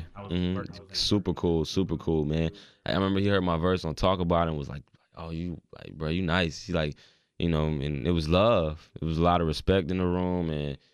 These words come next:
Speaker 2: he came back and worked on the album some more. He like, "Yo, let me get your number. We got a, we got a link." I talked to him about hooping or whatever. I, I, that's, like, always an entryway
Speaker 1: That's it,
Speaker 2: and
Speaker 1: yeah.
Speaker 2: everything. I'm not even, like, the best basketball
Speaker 1: Let's
Speaker 2: player. I just
Speaker 1: see.
Speaker 2: love playing basketball. So fun.
Speaker 1: Yeah, that's what's up.
Speaker 2: Yeah, yeah.
Speaker 1: Is he gonna be on your,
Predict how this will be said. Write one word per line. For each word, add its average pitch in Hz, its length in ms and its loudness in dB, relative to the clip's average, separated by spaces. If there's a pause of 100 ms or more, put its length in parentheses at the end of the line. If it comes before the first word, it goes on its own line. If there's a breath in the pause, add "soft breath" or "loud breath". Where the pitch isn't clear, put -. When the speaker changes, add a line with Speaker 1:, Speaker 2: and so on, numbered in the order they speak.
(120)
Speaker 2:
he 87 80 -2
came 90 280 2
back 85 200 2
and 82 100 0
worked 85 180 0
on 82 120 -2
the 78 80 -2
album 85 280 2
some 85 180 -4
more. 85 280 2
He 85 220 2
like, 71 120 0
"Yo, 82 120 0
let 95 80 -2
me 107 80 -2
get 117 160 -4
your 110 60 -2
number. 117 260 -2
We 92 100 0
got 92 140 2
a, 85 120 -2
we - 80 -2
got 87 120 0
a 82 60 0
link." 95 260 0
I - 60 0
talked 87 200 0
to 85 60 -2
him 85 60 0
about 69 180 0
hooping 87 340 -2 (420)
or - 100 0
whatever. 82 180 4
I, 92 260 2
I, 104 60 4
that's, - 260 0
like, 85 140 2
always 85 300 2
an 73 80 -4
entryway 82 580 0
Speaker 1:
That's 107 220 -14
it, 127 100 -8
Speaker 2:
and 113 80 -8
Speaker 1:
yeah. 127 140 4
Speaker 2:
everything. 92 340 4
I'm 113 160 4
not 127 160 6
even, 123 100 4
like, 110 140 4
the 92 80 2
best 98 260 2
basketball 95 380 2
Speaker 1:
Let's 82 100 -2
Speaker 2:
player. 85 140 4
I - 20 4
just 92 120 2
Speaker 1:
see. 80 60 -4
Speaker 2:
love 82 200 2
playing 82 260 0
basketball. 82 540 2
So 78 180 0
fun. 85 260 -2
Speaker 1:
Yeah, 127 200 6
that's 117 200 -6
what's - 160 -20
up. 131 200 -14 (120)
Speaker 2:
Yeah, 71 560 -2
yeah. 69 360 -6
Speaker 1:
Is 113 80 0
he 120 80 0
gonna 117 160 0
be 117 120 -4
on 113 120 -4
your, 110 220 -8